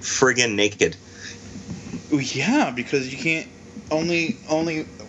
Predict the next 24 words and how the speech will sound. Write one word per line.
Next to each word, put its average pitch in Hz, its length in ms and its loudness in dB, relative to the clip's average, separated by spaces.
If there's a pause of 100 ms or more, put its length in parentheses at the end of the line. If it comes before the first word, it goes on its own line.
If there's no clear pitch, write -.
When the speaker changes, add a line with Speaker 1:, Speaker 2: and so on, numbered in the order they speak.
(180)
Speaker 2:
living 143 260 2
tissue 143 320 -2
can 123 120 -6
go 127 160 2
through, 123 320 0
or 104 60 2
things 117 240 -2
that 123 100 2
are 117 100 2
wrapped 110 300 0
in 107 80 -6
living 98 220 -6
tissue - 260 -10
can 107 160 -12
go 101 80 -10
through. 92 240 -12 (1500)
Speaker 1:
That'll 92 200 4
do 135 200 8
it. - 120 2 (1160)
Speaker 2:
So, 107 400 0 (440)
ah, 156 380 2
so 156 260 4
we 170 200 -2
get, - 360 2